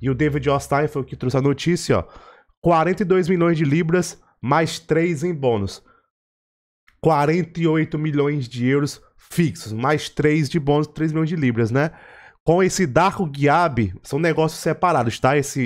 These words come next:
esse moleque aí da base do, do City tá indo pro Leeds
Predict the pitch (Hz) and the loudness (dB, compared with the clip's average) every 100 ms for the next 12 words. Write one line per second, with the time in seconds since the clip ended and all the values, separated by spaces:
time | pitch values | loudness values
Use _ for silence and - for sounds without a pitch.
0 | 107 110 135 131 120 120 - 127 127 117 | -2 -4 -2 0 2 0 -2 -2 -2 0
1 | 123 123 113 120 120 101 110 - 185 - | 0 -2 -4 -4 -4 -6 -8 -2 -2 -2
2 | - - - _ _ - 160 156 185 185 | -16 -20 -20 _ _ -2 2 2 2 0
3 | 185 160 147 208 180 - | 0 -2 2 2 0 -4